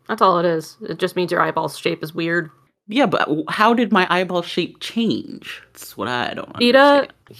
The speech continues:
Speaker 1: you have weird body stuff.
Speaker 2: I, well, so this is the other <laughs> thing. She goes, "Yeah, so the main thing is, like, we need to have you wearing your glasses all the time because, uh, the muscles in your eyes are working too hard." And I went, "Well, that tracks." <laughs>
Speaker 1: See?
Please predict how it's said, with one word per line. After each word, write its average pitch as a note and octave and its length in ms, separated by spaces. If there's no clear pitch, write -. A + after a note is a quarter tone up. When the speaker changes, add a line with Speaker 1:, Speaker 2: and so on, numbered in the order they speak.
Speaker 1:
you B3+ 160
have D#4 240
weird C4+ 260
body F#3+ 320
stuff. - 540
Speaker 2:
I, G#2 100
well, G#3 200
so G#3+ 160
this G#3 240
is C#3+ 140
the C#3 120
other G3 280
<laughs> - 0
thing. - 480
She - 360
goes, G#3+ 260
"Yeah, D4+ 160
so D#4+ 160
the E4 100
main G4+ 200
thing D4 180
is, A3+ 100
like, G3 160
we G#3 80
need A#3+ 160
to B3 80
have G3 180
you F3+ 80
wearing F3+ 260
your C3+ 120
glasses C#3+ 340
all C3+ 100
the C3 100
time A2+ 220
because, A#2+ 440
uh, G#2+ 200
the G#2+ 140
muscles C3 380
in A#2+ 100
your A#2+ 120
eyes D#3+ 200
are A2+ 80
working C#3 400
too A#2 180
hard." F#2 400
And D#3 140
I F3+ 60
went, F3+ 280
"Well, F#3 120
that C#4 200
tracks." - 580
<laughs> - 260
Speaker 1:
See? C4+ 720